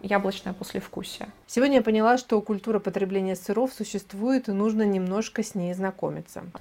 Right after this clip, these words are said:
Speaker 1: А, да, но, а, ввиду того, что в России это несколько не было распространено, так как это в Европе делалось из веков в века, то сейчас мы это пытаемся восполнить, и я думаю, что это дело просто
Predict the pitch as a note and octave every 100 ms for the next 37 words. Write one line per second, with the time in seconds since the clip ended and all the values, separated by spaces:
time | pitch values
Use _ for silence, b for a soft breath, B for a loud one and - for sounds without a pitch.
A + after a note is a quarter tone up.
0 | - G3 F#3+ F#3+ G3 F#3 - - G#3+ A3+
1 | B3 A3+ - G3+ G3+ G#3+ A#3 A3 G#3+ G#3+
2 | - G3 F#3 F#3 B B B - G#3+ A#3
3 | - A#3+ A#3 G3 G3 G3+ G#3+ - G3+ G3
4 | G3+ F#3+ G3+ G#3 A#3 G3+ F#3+ G3 - G3
5 | - G#3 G#3 A3 G#3+ F#3+ F#3 - G#3 G3
6 | F#3 - F3+ F3+ F3+ F#3+ G3 G3+ F#3+ F#3
7 | F3+ G3 - - - - F#3 F#3+ F#3 F3+
8 | F#3 - - F#3 F3+ F#3 F#3+ G3 F#3+ F#3
9 | - F#3+ G3 A#3 E4+ - - - G#3+ G#3
10 | G3+ G3+ G3 G3 - - - A3+ - G3+
11 | A3+ D#4 - - - G#3+ G#3+ G#3 F#3 -
12 | G3+ G3 - F#3 G3 - E4 F#4+ F4 -
13 | D4+ C#4 C4+ D#4 C#4 - - B3+ C#4+ A3+
14 | G#3+ G#3 G3+ A#3 B3 G#3+ G#3 A3 - G#3
15 | G#3 G3+